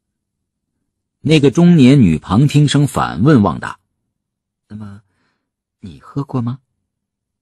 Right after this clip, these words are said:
旺达摇了摇头。焉识看清了，这个女孩是一个短脖子的女孩子，发育过剩，一张如画的脸庞，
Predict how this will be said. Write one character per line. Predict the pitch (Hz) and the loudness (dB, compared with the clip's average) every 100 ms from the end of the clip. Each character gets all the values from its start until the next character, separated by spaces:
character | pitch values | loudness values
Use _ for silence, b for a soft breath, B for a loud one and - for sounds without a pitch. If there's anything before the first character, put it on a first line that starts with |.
| _ _ _ _ _ _ _ _ _ | _ _ _ _ _ _ _ _ _
旺 | 92 82 | -16 -16
达 | 71 76 | -18 -20
摇 | 73 69 73 | -20 -20 -16
了 | 71 | -16
摇 | - | -16
头。 | - - - _ _ _ _ _ _ _ _ _ _ _ _ _ _ _ _ _ _ | -20 -20 -20 _ _ _ _ _ _ _ _ _ _ _ _ _ _ _ _ _ _
焉 | _ 113 120 | _ -2 -2
识 | - 92 | -2 -4
看 | - 90 | -4 -8
清 | 71 - 73 65 | -8 -10 -10 -10
了， | 50 _ _ _ _ _ _ _ _ b b b | -14 _ _ _ _ _ _ _ _ b b b
这 | - 156 | -6 -4
个 | 113 | -4
女 | 73 | -6
孩 | 65 - 95 | -14 -10 -10
是 | - 123 | -4 -2
一 | 107 | 0
个 | 110 | -2
短 | 95 65 57 | -4 -8 -10
脖 | 65 71 82 | -14 -8 -6
子 | - | -6
的 | 143 82 | -8 -10
女 | - | -16
孩 | - - | -20 -20
子， | - _ _ _ _ _ _ _ | -20 _ _ _ _ _ _ _
发 | _ - 85 | _ -10 -6
育 | 87 | -4
过 | 82 85 | -4 -4
剩， | 73 76 - _ _ _ _ _ - | -6 -12 -14 _ _ _ _ _ -4
一 | 113 | -4
张 | 101 98 | -2 -6
如 | 92 76 117 | -8 -10 -8
画 | 135 - 104 90 | -8 -6 -8 -8
的 | |
脸 | 67 64 - | -12 -14 -16
庞， | - - | -16 -16